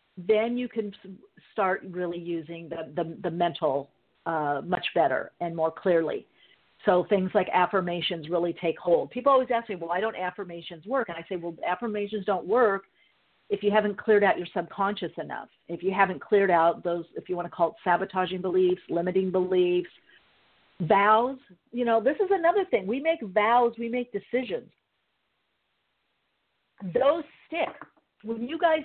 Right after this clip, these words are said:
say, "I'll never do that again," or, "I'm always gonna do this," and it's in a, when you're in a highly electrical charged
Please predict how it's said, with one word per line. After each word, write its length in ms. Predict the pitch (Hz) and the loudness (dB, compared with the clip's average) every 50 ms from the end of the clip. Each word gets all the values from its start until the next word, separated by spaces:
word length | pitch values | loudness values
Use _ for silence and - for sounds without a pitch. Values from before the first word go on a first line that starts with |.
| - - | -4 -6
say, 240 | 302 277 262 220 185 - | -6 -4 -4 -4 -2 -2
"I'll 220 | 190 196 214 202 | 0 0 0 -2
never 400 | 180 170 175 214 226 180 202 208 | -2 -6 -4 -4 -2 -2 -2 -4
do 180 | 180 - 190 190 | -4 -4 -8 -6
that 220 | 190 175 175 170 | -4 -4 -4 -6
again," 280 | 160 160 165 156 151 - | -8 -12 -16 -18 -16 -12
or, 120 | - 160 | -6 -6
"I'm 160 | 170 175 170 - _ | -4 -6 -6 -6 _
always 340 | - 233 226 220 214 202 190 - | 2 4 6 6 6 4 2 -2
gonna 200 | 202 180 180 175 | -8 -10 -10 -10
do 180 | 156 175 175 | -10 -12 -12
this," 220 | 156 180 165 156 147 _ _ _ _ _ _ _ _ _ _ | -10 -10 -12 -12 -14 _ _ _ _ _ _ _ _ _ _
and 140 | - 202 208 | -4 0 2
it's 180 | 220 240 240 - | 0 0 0 -2
in 160 | 220 247 233 | -4 -2 -2
a, 120 | 208 202 - _ _ _ _ _ _ _ _ _ _ _ _ _ _ _ - | -2 -4 -6 _ _ _ _ _ _ _ _ _ _ _ _ _ _ _ -2
when 180 | 226 214 208 | 0 0 2
you're 160 | 214 233 233 240 | 2 2 2 2
in 60 | 226 | 2
a 100 | 202 190 | 0 0
highly 380 | - - 226 214 214 233 240 | 2 2 2 2 2 2 0
electrical 540 | 226 208 196 190 190 - - 202 - 208 190 | 0 0 0 -2 -4 -8 -12 -12 -10 -10 -10
charged 400 | - - - 190 180 180 180 175 | -8 -4 0 0 0 0 -2 -6